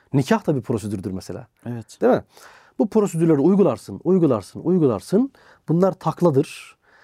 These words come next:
Speaker 1: Sen tabiri caizse rahmet-i ilahiyeyi celbedecek paratonerler dikersin. Ve bu paratonerlerin Cenab-ı Hak samimi görürse,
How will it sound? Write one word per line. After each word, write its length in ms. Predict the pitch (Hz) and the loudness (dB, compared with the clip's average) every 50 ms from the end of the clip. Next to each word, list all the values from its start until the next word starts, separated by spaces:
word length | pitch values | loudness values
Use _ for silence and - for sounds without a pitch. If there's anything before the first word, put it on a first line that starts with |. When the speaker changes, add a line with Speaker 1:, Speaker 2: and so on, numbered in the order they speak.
| _ _ _ | _ _ _
Speaker 1:
Sen 220 | - - 175 180 | -4 -2 -2 -2
tabiri 400 | 160 - 151 147 147 151 165 156 | -2 0 0 0 0 0 0 0
caizse 400 | 147 165 160 170 151 - - 131 107 107 | 0 0 0 -2 -2 -6 -6 -6 -4 -2
rahmet-i 420 | 131 123 - 135 175 180 - - | -2 -2 -2 -4 -6 -6 -6 -6
ilahiyeyi 600 | - 143 135 131 131 127 117 117 117 120 120 110 | -4 -2 0 0 0 0 0 -2 -2 -2 -2 -2
celbedecek 680 | 104 139 156 170 135 123 104 113 113 170 226 - - _ _ _ _ _ _ _ | 0 0 0 0 0 -2 -4 -4 -4 -4 -4 -6 -8 _ _ _ _ _ _ _
paratonerler 800 | - - 135 139 147 - - 143 139 139 135 135 143 151 147 123 | -4 -2 0 0 0 -2 -2 -2 0 0 0 0 0 0 -2 -2
dikersin. 460 | 127 - - 104 92 - - - 92 - _ _ _ _ _ _ _ _ _ - - - - - - _ - | -6 -6 -6 -8 -8 -8 -12 -18 -20 -20 _ _ _ _ _ _ _ _ _ -20 -20 -20 -20 -20 -18 _ -2
Ve 80 | 156 175 | 0 0
bu 80 | 233 196 | 0 0
paratonerlerin 720 | - 180 175 180 - 170 160 156 151 147 147 139 123 110 | 0 0 0 0 0 0 0 0 2 2 2 0 0 0
Cenab-ı 360 | 107 120 139 156 170 175 151 127 | 0 0 0 0 0 0 -2 -2
Hak 120 | 107 - | -4 -8
samimi 520 | - - - 139 143 147 151 160 180 175 | -10 -8 -4 -2 0 0 2 2 2 2
görürse, 500 | 131 123 117 110 101 - - 131 180 254 | 2 0 0 -2 -4 -4 -4 -4 -4 -4